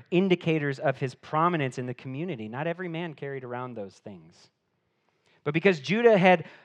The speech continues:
thought that the woman that he gave them to was a prostitute, he wanted to get them back as soon as possible in order to,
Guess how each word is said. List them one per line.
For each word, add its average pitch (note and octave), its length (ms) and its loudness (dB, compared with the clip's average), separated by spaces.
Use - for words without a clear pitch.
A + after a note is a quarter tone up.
thought G3 260 8
that F#3+ 100 -2
the F3+ 80 0
woman G3+ 300 2
that F#3+ 100 6
he F3 60 4
gave F3 300 6
them E3+ 200 0
to E3 220 -2
was D3 120 -4
a D3 60 -2
prostitute, E3 720 0
he C#3 80 -4
wanted D#3+ 260 0
to D#3+ 60 -4
get E3 240 4
them E3+ 140 -4
back E3+ 260 2
as D3 80 -6
soon F3+ 260 -6
as F3+ 120 -4
possible E3+ 580 0
in D3 80 -2
order D3 180 2
to, C#3+ 160 4